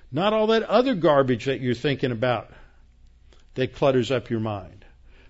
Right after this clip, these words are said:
Mental discipline and mental focus is what this scripture is saying is the solution. Romans eight five.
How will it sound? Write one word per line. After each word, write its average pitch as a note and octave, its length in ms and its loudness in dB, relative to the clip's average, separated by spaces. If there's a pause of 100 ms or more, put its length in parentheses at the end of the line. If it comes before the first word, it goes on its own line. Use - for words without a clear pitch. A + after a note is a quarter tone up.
Mental F#3 600 2
discipline F3 720 0
and C3+ 340 -2
mental E3 440 0
focus F3 840 -2
is C#3+ 240 -6
what C#3 200 -4
this D3+ 120 -4
scripture C#3+ 400 -4
is C3 100 -4
saying C3 280 -2
is A#2+ 180 -2
the C3 80 -4
solution. D3+ 640 0 (380)
Romans E3+ 400 4
eight F#3 180 4
five. F#3+ 400 0